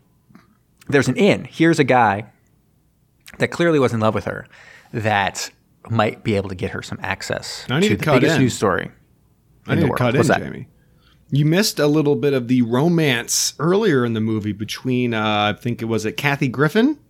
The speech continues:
Speaker 2: right?
Speaker 1: Oh, yeah.
Speaker 2: Yeah? Said Matthew was cute.
Speaker 1: Oh, yeah, yeah.
Speaker 2: And
Speaker 1: So
Speaker 2: he's
Speaker 1: this
Speaker 2: like,
Speaker 1: is, yeah.
Speaker 2: "She thinks I'm cute."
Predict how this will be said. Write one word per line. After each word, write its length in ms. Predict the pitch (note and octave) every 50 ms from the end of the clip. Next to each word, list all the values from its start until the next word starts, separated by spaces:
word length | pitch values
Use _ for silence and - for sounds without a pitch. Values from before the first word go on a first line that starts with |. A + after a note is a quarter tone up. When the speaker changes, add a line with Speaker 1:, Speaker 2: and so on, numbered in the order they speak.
| - - - - - _ _ _ _ _ -
Speaker 2:
right? 240 | D3 D3+ E3+ G#3 -
Speaker 1:
Oh, 160 | D3+ C#3+ D#3
yeah. 340 | D#3 D3+ C#3+ D3+ D#3 B2 A2+ - - -
Speaker 2:
Yeah? 320 | C#3+ D3 E3 F#3 E4+ E4 - - _ _ _ _
Said 240 | - - D#3+ D3 C#3+
Matthew 380 | C#3+ D3 D3 D3+ D3 E3+ D#3+
was 120 | C#3 C3 -
cute. 520 | - - - E3+ F3+ A#3+ B3+ - - - - _ _ _ _ _ _ - - - -
Speaker 1:
Oh, 140 | - B2+ C3
yeah, 200 | B2 A#2 A#2 A#2
yeah. 400 | G#2+ G#2 G#2+ G2+ G2 G#2 - C#3+
Speaker 2:
And 100 | C#3+ C#3+
Speaker 1:
So 40 | D3+
Speaker 2:
he's 100 | B2 A2+
Speaker 1:
this 80 | G#2+
Speaker 2:
like, 200 | C#3+ C3+ C3 B2 A#2+
Speaker 1:
is, 80 | A#2+
yeah. 180 | B2 A#2 A2 G#2+
Speaker 2:
"She 120 | - -
thinks 200 | - E3 D3+ -
I'm 100 | - C#3+
cute." 400 | C#3 - E3+ D3+ D3 F3+ A3+ B3